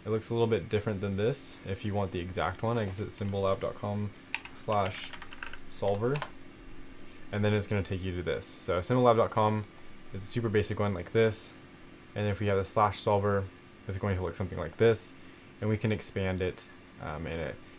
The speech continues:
looks very similar, but the compact gives us the matrices right here. So those are the only difference. So you have the full and you compact.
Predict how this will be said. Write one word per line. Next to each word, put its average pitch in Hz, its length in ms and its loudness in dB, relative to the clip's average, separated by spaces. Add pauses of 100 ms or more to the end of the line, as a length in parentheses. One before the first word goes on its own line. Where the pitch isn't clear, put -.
(120)
looks 135 160 4
very 110 160 8
similar, 98 400 2 (640)
but 95 420 2 (120)
the 95 80 -2
compact 101 640 2 (100)
gives 92 200 -4
us 92 120 -2
the 90 100 -4
matrices 90 640 -6
right 82 180 -6
here. 92 240 -8 (800)
So 104 120 0
those 113 140 6
are 113 60 6
the 113 60 8
only 101 160 6
difference. - 360 -4
So 87 60 -8
you 85 120 -6
have 80 100 -4
the - 100 -12
full 120 460 6
and 98 100 0
you 92 60 -2
compact. - 640 -4